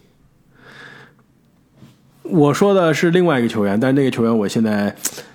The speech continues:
非常不确定。但是我，我，我这儿有另外一个西部的球员，要不你先提名吧，我刚提名了穆雷了。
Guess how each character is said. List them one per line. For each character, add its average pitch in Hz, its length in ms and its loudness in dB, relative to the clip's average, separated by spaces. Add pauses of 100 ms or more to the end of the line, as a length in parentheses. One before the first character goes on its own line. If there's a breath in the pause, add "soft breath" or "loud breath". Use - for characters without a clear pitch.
(160 loud breath)
非 - 200 0
常 120 140 0
不 110 80 -2
确 107 160 -2
定。 104 180 -2 (220)
但 160 160 2
是 151 60 2
我， 123 420 0
我， 131 380 0
我 143 100 4
这 180 80 2
儿 202 60 2
有 135 100 2
另 175 160 2
外 139 180 0
一 110 120 0
个 104 260 -2 (360 loud breath)
西 - 240 0
部 131 120 0
的 113 80 0
球 110 120 -4
员， 101 100 -2
要 139 100 2
不 135 60 0
你 113 100 0
先 135 180 0
提 127 160 -4
名 92 140 -2
吧， - 200 -8 (100)
我 110 100 -2
刚 127 220 -2
提 120 120 -2
名 107 120 0
了 110 80 0
穆 110 140 0
雷 87 80 -6
了。 - 200 -10